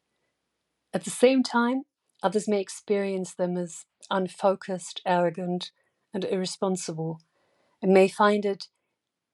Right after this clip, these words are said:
challenging to keep up with or keep track of them. In summary, sevens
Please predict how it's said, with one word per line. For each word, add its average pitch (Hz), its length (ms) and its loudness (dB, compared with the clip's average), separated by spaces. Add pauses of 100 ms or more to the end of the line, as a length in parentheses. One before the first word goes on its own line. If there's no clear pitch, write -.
(520)
challenging 185 880 0
to - 80 -20
keep - 380 -16
up 180 240 -4
with 185 360 -6
or 165 220 -6
keep - 360 -12
track 180 340 -4 (120)
of 175 280 -2
them. 170 260 -6 (2500)
In 185 120 0
summary, 220 580 4 (1160)
sevens 277 520 6